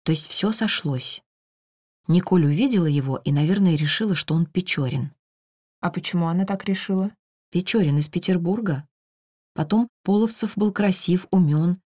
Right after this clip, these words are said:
Speaker 1: и, как ей привиделось, великодушен.
Speaker 2: А что, Печорин был великодушен? Не знаю, когда и почему она влюбилась во всё русское,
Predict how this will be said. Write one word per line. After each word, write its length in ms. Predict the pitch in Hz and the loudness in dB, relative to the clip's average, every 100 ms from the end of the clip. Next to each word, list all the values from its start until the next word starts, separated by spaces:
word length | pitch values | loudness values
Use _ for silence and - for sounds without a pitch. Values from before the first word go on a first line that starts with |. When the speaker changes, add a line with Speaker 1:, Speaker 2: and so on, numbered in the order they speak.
| - | -8
Speaker 1:
и, 60 | 147 | -2
как 200 | 190 185 | -2 0
ей 80 | 190 | 0
привиделось, 680 | 170 165 190 208 202 - - | 2 2 2 2 0 -2 -6
великодушен. 1000 | 139 175 185 220 180 131 139 - 208 214 _ _ _ | 0 2 4 2 2 2 0 0 0 -2 _ _ _
Speaker 2:
А 140 | - 202 | -2 -2
что, 320 | - 190 175 _ _ | 0 -2 -4 _ _
Печорин 440 | - 190 226 226 220 | -6 0 2 2 2
был 140 | 226 | 2
великодушен? 800 | 220 226 226 240 277 - 214 185 - _ _ _ _ _ _ _ _ _ - | 2 0 0 -2 -2 -4 -2 -2 -2 _ _ _ _ _ _ _ _ _ -2
Не 220 | 202 208 | 2 2
знаю, 420 | 202 202 185 156 151 | 4 2 2 2 -2
когда 520 | - 180 175 208 233 | -4 -4 -2 0 0
и 80 | 190 | -2
почему 540 | 175 - - 185 214 | -2 -4 0 2 4
она 200 | 196 175 | 2 2
влюбилась 500 | 165 170 185 180 - | 0 0 0 0 -2
во 80 | 175 | -6
всё 260 | 165 170 170 | -4 -2 0
русское, 560 | 214 247 - 170 156 | -2 -4 -6 -4 -4